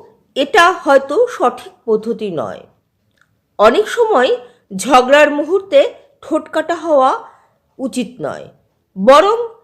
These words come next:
নীরব দর্শকের ভূমিকায় পালন করা উচিত। আপনি যদি ঝগড়ার মুহূর্তে আপনার হাজব্যান্ডের বয়স বা সম্মানের কথাটা ভুলে যান, তাকে তুচ্ছতাচ্ছিল্য বা হেয় জ্ঞান করেন,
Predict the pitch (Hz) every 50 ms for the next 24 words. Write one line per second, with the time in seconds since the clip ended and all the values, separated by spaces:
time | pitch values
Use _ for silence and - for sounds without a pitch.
0 | _ _ - - 214 233 262 277 294 381 415 440 - 240 226 311 302 311 - 370
1 | 330 - - 285 320 453 - - _ - 220 220 269 294 247 254 247 262 269 302
2 | 466 466 - 277 226 185 180 170 170 160 156 143 139 127 117 113 107 - - 82
3 | - _ _ _ _ _ _ _ _ _ - 220 262 339 - - 370 403 370 311
4 | 330 302 262 302 302 285 247 262 285 247 226 233 247 254 247 247 247 240 247 277
5 | 285 269 - - 254 254 254 254 - _ _ _ - 196 208 - 220 226 220 214
6 | 208 190 214 220 214 208 214 208 240 269 262 269 262 254 247 247 247 - - _
7 | _ - 196 196 233 240 233 262 285 392 480 - - - - _ _ _ _ _
8 | - 202 254 247 233 220 226 254 - - - 294 247 247 262 269 277 285 294 285
9 | 269 - 262 262 311 302 - 254 240 226 190 208 277 262 269 247 185 180 143 131
10 | - 240 392 - _ _ _ _ _ _ _ - 277 285 285 320 294 277 - -
11 | 311 320 311 - - 415 427 440 427 427 427 - 403 370 359 359 349 320 320 302
12 | 285 294 - 262 262 247 247 240 220 247 233 214 226 226 220 247 233 196 160 147
13 | 165 214